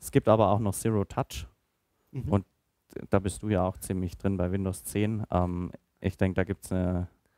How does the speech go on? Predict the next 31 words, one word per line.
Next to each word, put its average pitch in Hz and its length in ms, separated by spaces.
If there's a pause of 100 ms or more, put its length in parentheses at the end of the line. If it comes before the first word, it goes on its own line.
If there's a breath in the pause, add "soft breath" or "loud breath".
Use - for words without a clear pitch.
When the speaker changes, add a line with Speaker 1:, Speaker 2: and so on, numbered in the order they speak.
(200)
Speaker 2:
Ja, 123 200
es 107 80
ist 110 60
Speaker 1:
entsprechende 107 360
Speaker 2:
ein, - 40
ein - 40
Speaker 1:
Technologie 104 560
auch 90 60
bei 147 40
Speaker 2:
absolutes 139 240
Speaker 1:
Windows. 95 200
Speaker 2:
Äquivalent. 131 480
Also 113 200 (420 soft breath)
wir 127 140
haben 123 140
vorhin 139 280
mal 131 200
gesagt, 131 400 (100)
ähm, 117 360
Unified 131 520
Endpoint 113 400
Management, 113 760
Speaker 1:
Mhm. 127 60
Speaker 2:
Windows 143 360
zehn, 135 380
Mac, 131 220 (300)
Android 131 420
und 123 100
I 131 200
O 107 40
S. 110 300